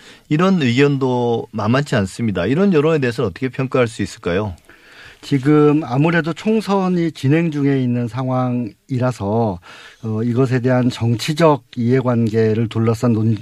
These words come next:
Speaker 2: 논쟁이 좀 있는 것 같은데요.
Speaker 1: 예.
Speaker 2: 우리가 좀 살펴봐야 할 건 이것이 정치적으로 어떤 것이냐라기보다는 도대체 지금 국민들이 처해져 있는 경제적 어려움, 살림살이의 어려움에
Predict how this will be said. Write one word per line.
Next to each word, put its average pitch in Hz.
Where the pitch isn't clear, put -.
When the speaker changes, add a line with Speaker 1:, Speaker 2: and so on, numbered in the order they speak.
Speaker 2:
논쟁이 139
좀 139
있는 107
것 104
같은데요. 92
Speaker 1:
예. 90
Speaker 2:
우리가 147
좀 151
살펴봐야 175
할 131
건 139
이것이 135
정치적으로 196
어떤 135
것이냐라기보다는 107
도대체 131
지금 165
국민들이 143
처해져 160
있는 139
경제적 135
어려움, 104
살림살이의 160
어려움에 123